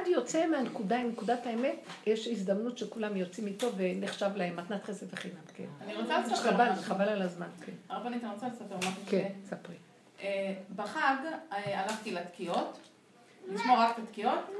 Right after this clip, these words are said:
Speaker 2: אה, בדרך פגשתי, אה, את השכנה, אה, את השכנה שלידי, ואח שלה היה אצלה אורח עם הילדים.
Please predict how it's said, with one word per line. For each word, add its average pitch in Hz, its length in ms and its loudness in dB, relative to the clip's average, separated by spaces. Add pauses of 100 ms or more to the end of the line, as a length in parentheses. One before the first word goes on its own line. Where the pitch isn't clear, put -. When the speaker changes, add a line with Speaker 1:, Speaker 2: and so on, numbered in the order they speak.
(100)
Speaker 2:
אה, 196 160 -4
בדרך 277 400 0
פגשתי, 190 840 -4
אה, 175 220 -8 (120)
את 180 60 -8
השכנה, 240 680 0 (220)
אה, 175 60 -10 (360)
את - 40 -10
השכנה 220 400 -6
שלידי, 185 520 -6 (600)
ואח 190 520 -2
שלה 247 200 0
היה 220 260 0
אצלה 220 220 -4
אורח 190 300 2 (120)
עם 185 80 -6
הילדים. 190 500 -6